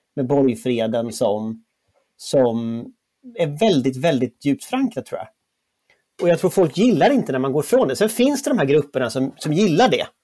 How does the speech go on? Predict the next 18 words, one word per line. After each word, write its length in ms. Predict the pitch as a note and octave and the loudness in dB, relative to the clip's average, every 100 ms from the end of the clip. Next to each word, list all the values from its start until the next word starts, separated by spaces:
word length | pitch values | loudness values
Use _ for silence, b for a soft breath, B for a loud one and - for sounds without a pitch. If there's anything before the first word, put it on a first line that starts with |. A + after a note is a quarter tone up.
| B B B B | B B B B
och 80 | C3+ | -8
som 120 | D3 | -2
kommer 320 | - F3+ D#3 | 2 2 2
att 80 | D#3+ | 2
köra 260 | F3 D#3+ | 4 6
hårt, 340 | G#3 C#3+ - - | 6 4 0 -4
liksom. 300 | B2 - C3 b b b | -4 -4 -6 b b b
Men, 200 | - E3 E3+ | -2 0 0
men 140 | F3 | 0
jag 100 | F#3 | 2
tror 120 | G#3+ | 2
att 80 | F3+ | 2
de 280 | F3 G#3 G#3+ | 4 4 4
representerar 640 | - F#3+ - A3+ A3 D#3+ | 0 -4 -2 0 2 2
en, 200 | D3+ D3+ | 2 0
en 120 | - D#3+ | -2 -2
högljudd 500 | G#3+ F#3 C3 C3 B2+ | 2 2 2 2 0
minoritet. 640 | C#3 D3+ E3+ - - - | 2 0 -2 -4 -6 -8